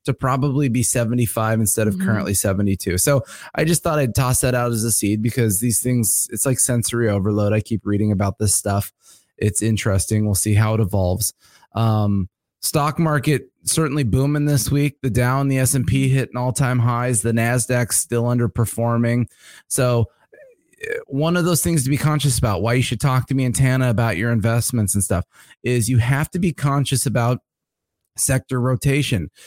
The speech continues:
Speaker 1: I
Speaker 2: Mm-hmm.
Speaker 1: had someone come in the, yesterday, literally yesterday, and they were telling me about a,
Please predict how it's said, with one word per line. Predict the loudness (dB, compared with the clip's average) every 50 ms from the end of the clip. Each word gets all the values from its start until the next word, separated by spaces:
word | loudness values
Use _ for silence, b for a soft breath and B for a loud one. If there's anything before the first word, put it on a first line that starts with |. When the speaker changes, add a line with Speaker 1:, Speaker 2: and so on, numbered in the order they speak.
| B B
Speaker 1:
I | -6
Speaker 2:
Mm-hmm. | -4 0 2 2
Speaker 1:
had | 2 2 2 0
someone | 0 0 0 0 0 0
come | 0 0 0 2
in | 2 2 0
the, | 0 -2 -4 _
yesterday, | -2 0 0 0 0 -2 0 0 0 0 0
literally | 0 0 0 0 0 0 0 2
yesterday, | 2 2 0 0 0 0 0 0 0 -2 -4 _ B B B B B B
and | -4 -2 0 0
they | 2 0
were | 0 0
telling | 2 0 0 2 0 0
me | 0 0
about | 2 0 0 2 2
a, | 0 0